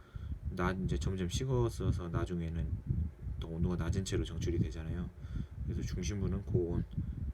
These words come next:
가장자리로 갈수록 저온에서 정출된다. 이렇게 하시면 되겠습니다. 그래서 맞는 설명입니다. 디귿, 다는 화학적 풍화작용에 의해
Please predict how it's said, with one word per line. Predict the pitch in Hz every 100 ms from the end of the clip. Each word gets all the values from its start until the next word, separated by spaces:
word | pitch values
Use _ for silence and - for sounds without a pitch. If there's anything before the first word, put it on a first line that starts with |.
| -
가장자리로 | - 92 90 87 82
갈수록 | - 98 -
저온에서 | 87 85 80 -
정출된다. | - 85 - - 78 78
이렇게 | 78 80
하시면 | - -
되겠습니다. | - - - - - - - - - - - -
그래서 | - - 98
맞는 | 80 82 87
설명입니다. | 90 87 85 80 76 85 131 - - - - - - - - - - - -
디귿, | - 101 101 - - - - - - - -
다는 | - 95 107 107 104
화학적 | 98 139 143 - -
풍화작용에 | 117 135 131 117 104 98 92
의해 | 85 87